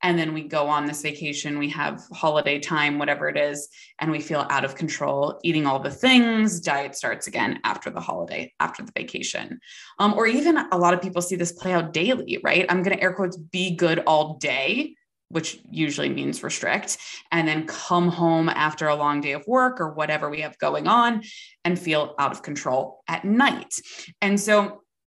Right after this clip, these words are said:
I find that this is just another way that that restriction binge mentality is kind of, like, transpired, where it's like, okay, those, like, weird days between whatever holidays you celebrate, but mostly, like, the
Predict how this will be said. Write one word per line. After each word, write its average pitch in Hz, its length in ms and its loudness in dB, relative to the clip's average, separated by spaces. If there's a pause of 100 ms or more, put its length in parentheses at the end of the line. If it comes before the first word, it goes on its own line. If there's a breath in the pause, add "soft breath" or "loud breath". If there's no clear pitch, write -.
(300)
I 214 80 0
find 208 400 0
that 180 320 -2
this 190 240 -2
is 196 200 -4
just 180 260 -2
another 170 460 0
way 156 320 2
that 175 260 0
that 151 240 2
restriction 160 480 -6
binge 151 300 -4
mentality 160 880 -2 (380 loud breath)
is 156 540 0 (340)
kind 170 260 0
of, 151 80 -4
like, 143 180 -2
transpired, 156 720 0
where 165 120 2
it's 160 120 -4
like, 156 140 -4
okay, 175 640 0 (460 loud breath)
those, 190 320 2
like, 180 180 0
weird 196 760 0
days 165 400 2
between 160 720 -2
whatever 202 320 2
holidays 160 500 2
you 151 120 -12
celebrate, 143 520 -4
but - 160 -10
mostly, 175 400 2
like, 143 280 -2
the 131 100 -12